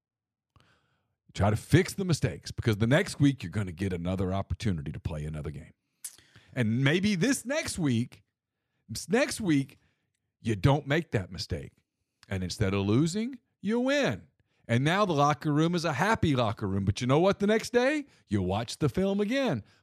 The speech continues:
because they got another team coming. And, hey, they, maybe they're even better. And, hey, we can't rest on these laurels. We can celebrate this moment, but we gotta get back to work. Gotta get back to work because if we don't get back to work,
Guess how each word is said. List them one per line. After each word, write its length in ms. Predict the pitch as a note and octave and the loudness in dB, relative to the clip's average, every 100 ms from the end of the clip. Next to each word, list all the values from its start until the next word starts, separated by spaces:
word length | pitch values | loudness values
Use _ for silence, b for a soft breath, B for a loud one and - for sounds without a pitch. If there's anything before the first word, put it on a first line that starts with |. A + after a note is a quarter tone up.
| - | -4
because 280 | A#2 A#2+ G#2 | 0 0 -2
they 60 | |
got 180 | F#2 G2+ | -4 0
another 340 | C3 F3+ C4+ D4+ | 2 2 2 0
team 300 | G3 D3+ B2 | 0 0 0
coming. 360 | A#2+ G#2+ A#2 | 0 0 -2
And, 100 | G#2+ | -2
hey, 180 | G2 F3 | 2 2
they, 160 | B2+ F#3+ | 2 2
maybe 240 | G3+ C4 | 2 2
they're 200 | F#3+ A3+ | 0 0
even 260 | G#3+ E3+ D3+ | 2 0 2
better. 300 | G3 A#3+ D3 | 2 4 2
And, 100 | G2+ | 2
hey, 140 | D#3+ | 0
we 160 | C#3 D#3 | 2 0
can't 320 | - A3 A3+ | 0 -4 -4
rest 320 | D#3+ A#3+ - A3+ | 0 0 0 -2
on 180 | G3 | 0
these 200 | F#3+ F#3 | 0 0
laurels. 640 | G3 G#3+ G3 A#2+ - - - _ _ _ _ _ _ _ | 2 2 4 2 -2 -10 -14 _ _ _ _ _ _ _
We 120 | B2 | 2
can 160 | C#3+ E3 | 2 -2
celebrate 640 | - A3+ D4 G#3+ G#3 F#3 | -4 -2 0 4 4 4
this 180 | G3 - | 0 0
moment, 460 | A3 B3+ E3+ G2 - _ _ _ _ | 2 4 4 0 -4 _ _ _ _
but 60 | G2+ | 0
we 80 | G2 | 2
gotta 200 | F2 G2+ | 0 0
get 120 | C#3 | 0
back 180 | D3 D3 | 0 0
to 80 | G#3+ | 2
work. 440 | C4 A3+ F3 - - _ _ _ _ _ | 4 4 0 -8 -20 _ _ _ _ _
Gotta 180 | G2+ A#2+ | 2 4
get 140 | C#3+ E3+ | 4 2
back 160 | F#3 | 2
to 80 | - | 2
work 360 | G#3 B3+ G3 B2+ | 4 4 2 -2
because 260 | G#2+ A#2 | -4 -4
if 140 | G#2 - | -4 -4
we 80 | F2 | 0
don't 360 | B2+ G3 A#3+ | 4 4 2
get 220 | G3+ A#3+ | -4 -2
back 240 | G#3 G#3 - | -2 -2 -2
to 80 | G#3 | 0
work, 520 | B3 C4+ F#3+ - - | 4 4 4 -2 -12